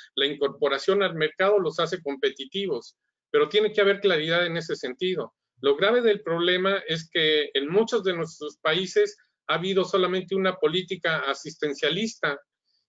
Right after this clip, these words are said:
y no les ha ayudado para nada, y terminan por estar esperando que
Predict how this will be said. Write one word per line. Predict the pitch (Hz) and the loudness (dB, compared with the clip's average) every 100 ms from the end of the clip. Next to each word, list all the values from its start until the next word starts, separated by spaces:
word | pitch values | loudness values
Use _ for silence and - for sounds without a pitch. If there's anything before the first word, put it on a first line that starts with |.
| _ | _
y | 143 | -2
no | 165 196 226 | 2 4 4
les | 202 160 | 2 0
ha | 180 | -2
ayudado | 175 160 160 160 147 | -2 0 2 2 0
para | 123 123 | 0 -2
nada, | 131 135 123 117 | 0 0 -2 -4
y | 139 | -8
terminan | - 147 185 202 196 196 190 _ | -2 0 2 4 2 0 -6 _
por | 135 | -2
estar | 139 - 175 | -2 0 0
esperando | 175 165 170 160 170 165 165 170 - _ _ | 0 -2 -2 0 -2 -2 -2 -4 -8 _ _
que | - 175 180 | 0 0 0